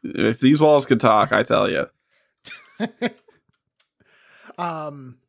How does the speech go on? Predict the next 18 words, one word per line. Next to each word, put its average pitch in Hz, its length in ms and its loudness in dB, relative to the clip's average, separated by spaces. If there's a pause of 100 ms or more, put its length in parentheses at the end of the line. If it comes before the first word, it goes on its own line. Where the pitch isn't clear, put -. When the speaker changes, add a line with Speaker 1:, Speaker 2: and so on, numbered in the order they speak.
Speaker 2:
but 151 180 -12
then 208 400 0
some 208 260 -4
guy 190 380 2
<laughs> - 60 -8
found 220 500 -4
it 202 240 -8
three 190 160 -10
hundred 202 240 -4
eighty 202 200 -2
years 196 260 0
later 190 440 0 (580)
and 170 100 -14
put 190 160 -2
on 202 160 -2
the 208 60 -4
Krampus 226 400 -8
hat. 123 280 -16